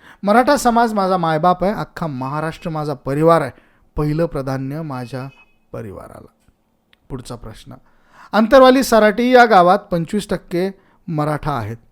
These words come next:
बाकीचे सत्तर ते पंच्याहत्तर टक्के ओबीसी आहेत, मग आंदोलनासाठी हेच गाव का निवडलं? तर याच्यावर उत्तर होतं, मी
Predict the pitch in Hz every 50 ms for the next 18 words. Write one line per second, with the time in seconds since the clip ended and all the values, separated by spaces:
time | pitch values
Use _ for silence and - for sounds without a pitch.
0 | - 143 127 127 135 - - 147 135 - 147 143 - 147 135 _ - 147 143 143
1 | - 147 - 143 139 135 - 156 135 - _ - 147 139 - 143 - _ - 160
2 | 143 139 135 135 147 147 - - 170 156 131 123 127 110 - _ _ _ _ _
3 | _ _ - 156 170 185 190 185 _ _ - 147 151 151 151 151 170 175 180 185
4 | 185 180 175 - 151 131 - 147 151 165 151 _ _ - 160 180 180 165 151 147
5 | 147 156 165 170 _ _ _ _ _ - 233 226 202 175 160 156 156 147 143 147
6 | 147 156 - _ _ _ _ _ _ _ _ _ _ _ _ _ _ - 240 254
7 | 269 277 - - - _ _ _ _ _ _ _ _ _ _ _ - - - 220
8 | 214 202 196 196 - 226 208 185 147 - 160 208 - _ _ _ _ _ _ _
9 | _ _ _ _ _ _ - 233 269 294 311 330